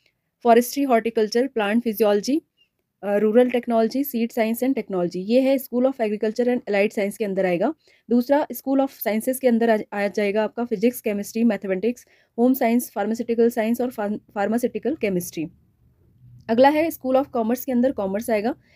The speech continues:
School of Earth Science के अंदर Defense and Strategic Studies, Geography and Geology आएगा। नेक्स्ट है School of Education, इसमें एजुकेशन, योजिक साइंस और फिजिकल एजुकेशन आएगा। नेक्स्ट है School of Engineering and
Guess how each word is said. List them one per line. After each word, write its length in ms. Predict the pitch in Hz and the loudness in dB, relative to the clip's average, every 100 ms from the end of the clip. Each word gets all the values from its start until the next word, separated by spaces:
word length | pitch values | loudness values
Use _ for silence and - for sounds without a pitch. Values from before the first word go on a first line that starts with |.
| _ | _
School 280 | 247 - 302 | -10 -2 2
of 100 | 294 | 2
Earth 300 | - 247 269 | 2 -4 -4
Science 300 | - 240 240 | -2 -4 -4
के 100 | - | -4
अंदर 220 | 233 233 | -2 0
Defense 380 | 226 226 240 269 277 | 0 -2 0 -2 -2
and 180 | 262 | -4
Strategic 560 | 233 - 220 214 226 247 | -6 -2 -2 -2 -4 -8
Studies, 520 | - - 202 190 233 - _ _ _ _ | -10 -10 -4 -2 -2 -4 _ _ _ _
Geography 580 | 196 240 254 247 285 247 | 4 6 6 2 -2 -2
and 60 | 330 | -2
Geology 460 | 277 233 214 202 254 | 0 2 2 2 2
आएगा। 300 | 226 220 320 - _ _ _ _ _ 233 | 2 0 -4 -8 _ _ _ _ _ 0
नेक्स्ट 300 | 277 294 320 | 0 0 -2
है 180 | 339 - _ _ - | -2 -4 _ _ -10
School 420 | 247 277 294 302 | -8 0 2 2
of 80 | - | 0
Education, 580 | 220 202 220 220 277 349 _ | -4 -4 -4 -4 -2 -4 _
इसमें 280 | 240 - 269 | -8 -4 -2
एजुकेशन, 560 | 247 233 254 254 285 285 | 0 -2 -2 0 2 4
योजिक 300 | 220 226 - | 2 -2 -4
साइंस 300 | 233 269 269 | -2 0 -2
और 100 | 285 | -4
फिजिकल 380 | 226 208 254 | -4 -2 2
एजुकेशन 460 | 240 190 185 190 208 | 2 0 -6 -8 -4
आएगा। 300 | 190 180 320 - _ _ _ _ _ - | -2 -2 -4 -6 _ _ _ _ _ 0
नेक्स्ट 320 | 240 277 302 | 0 2 2
है 160 | 330 381 _ _ _ 233 | 2 0 _ _ _ -8
School 340 | 240 - 294 | -6 0 2
of 140 | 302 262 | 4 4
Engineering 520 | 233 233 247 285 - | 2 4 4 2 2
and 160 | 233 | -2